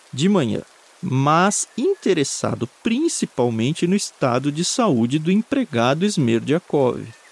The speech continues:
Crises epiléticas tão violentas e longas, sucedendo-se sem parar por quarenta e oito horas, raramente ocorrem.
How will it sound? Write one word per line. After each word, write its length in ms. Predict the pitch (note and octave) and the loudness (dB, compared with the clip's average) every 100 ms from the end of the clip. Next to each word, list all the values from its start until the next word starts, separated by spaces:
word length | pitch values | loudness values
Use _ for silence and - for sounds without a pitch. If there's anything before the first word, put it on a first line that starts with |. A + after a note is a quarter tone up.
| - - | -20 -8
Crises 520 | A#2+ B2 F3+ F3 A#2+ | -2 2 2 2 0
epiléticas 760 | A#2+ - A2+ A2 - - A#2 - | -2 -2 0 0 -2 -6 -8 -4
tão 200 | A#2 C#3+ | -2 -2
violentas 600 | F3+ D#3+ A2+ A2+ A#2 G#2 | 0 0 0 -2 -4 -4
e 60 | A#2 | -4
longas, 840 | A2 G#2 C3 D3+ A#2 - - - - | -4 -2 0 0 -2 -6 -10 -16 -14
sucedendo-se 1120 | - - F#3 - D#3 C3 A2 C3 D#3+ C#3 A#2+ | -8 -4 -4 -2 -2 0 0 0 -2 -4 -4
sem 300 | - C#3+ F3+ | -4 -2 -2
parar 400 | F3 A2 G#2+ C3+ | 0 -2 0 -2
por 160 | - - | -4 -8
quarenta 580 | - A#2+ - D3 - | -4 -2 -2 -4 -2
e 140 | G3+ A#2+ | 0 2
oito 420 | D#3 - A#2+ G2+ | 0 -2 -10 -4
horas, 440 | C3 B2 - - - - _ | -2 -2 -6 -16 -20 -20 _
raramente 960 | - - B2+ D3 G3+ A3 B2+ B2 D#3+ - | -14 -4 0 2 4 2 2 0 -2 -4
ocorrem. 520 | - G#2+ F2+ - - | -4 -4 -4 -6 -18